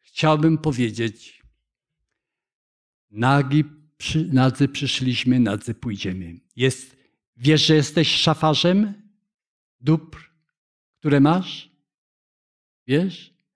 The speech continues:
Co ty myślisz, że ten łyżkę i widelec to zabierzesz z sobą do grobu?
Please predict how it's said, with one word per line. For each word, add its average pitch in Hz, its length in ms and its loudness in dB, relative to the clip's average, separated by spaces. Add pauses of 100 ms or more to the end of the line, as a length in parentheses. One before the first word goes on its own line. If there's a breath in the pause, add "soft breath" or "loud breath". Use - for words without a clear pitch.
(240)
Co - 120 -12
ty 160 120 2
myślisz, 135 240 6
że 120 140 4
ten 117 280 2
łyżkę 147 480 0
i 139 160 -2
widelec 123 560 2
to 120 120 -4
zabierzesz 113 500 -2
z - 40 -12
sobą 110 280 0
do 101 120 -6
grobu? 135 440 -4